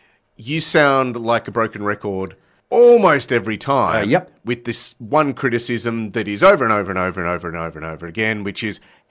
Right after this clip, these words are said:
Speaker 1: how do you thin your deck?
Speaker 2: Well, you know, in a deck builder, you gotta control your deck. It's all about deck control, 'cause if you're just putting cards into your deck and then hoping they come out at random good times,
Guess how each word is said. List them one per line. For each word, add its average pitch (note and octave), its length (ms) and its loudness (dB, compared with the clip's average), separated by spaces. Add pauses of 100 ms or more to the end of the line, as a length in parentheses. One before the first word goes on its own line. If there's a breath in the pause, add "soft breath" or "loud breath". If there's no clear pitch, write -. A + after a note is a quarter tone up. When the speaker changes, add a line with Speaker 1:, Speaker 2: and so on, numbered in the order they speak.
Speaker 1:
how C3+ 320 4
do B2+ 140 -2
you A#2+ 160 -2
thin F#2 500 -12
your E2 140 -10
deck? - 360 -20
Speaker 2:
Well, A3 120 0
you G#3+ 120 0
know, F#3+ 120 4
in A3+ 280 2
a A#3 60 4
deck B3 300 2
builder, F3+ 220 4
you D#3 180 -4
gotta G#3 400 -4 (400)
control F3 800 4
your D3+ 80 4
deck. A3+ 280 0
It's - 140 -6
all A3 160 -2
about E3 260 0
deck C#3 200 -4
control, C#3+ 420 -2
'cause D#3 140 -6
if G3 100 -2
you're G3+ 80 -6
just C4+ 200 -4 (380 loud breath)
putting F#3+ 320 4
cards D#3+ 460 2
into B3 340 2
your B3+ 140 2
deck A2 460 -8 (360 soft breath)
and D#3 140 0
then D#3 140 2
hoping C#3+ 320 -2
they G#2 100 -6
come B2 300 -8
out G#2+ 160 -6
at A2 120 -14
random A#2 360 -2
good A2 160 -4
times, C#3 640 -2